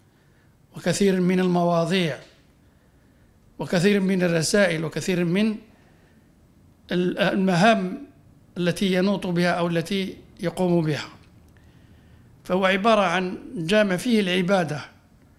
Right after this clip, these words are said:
"وأن المساجد لله فلا تدعوا مع الله أحدا"، يحقق للناس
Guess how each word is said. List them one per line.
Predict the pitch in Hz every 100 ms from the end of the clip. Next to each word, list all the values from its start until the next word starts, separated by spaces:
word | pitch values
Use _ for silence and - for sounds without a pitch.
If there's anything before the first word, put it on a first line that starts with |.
| _ _ _ _ _ _ _ -
"وأن | 180 175
المساجد | 170 175 160 185 175 175
لله | 175 175 185 190
فلا | 175 175 180
تدعوا | 180 165 165
مع | 170 156
الله | 160 165 156 170
أحدا"، | 147 160 - - _ _ _ _ _ _ _ _ _ -
يحقق | 160 - 220 196 202
للناس | 196 190 208 233 - - -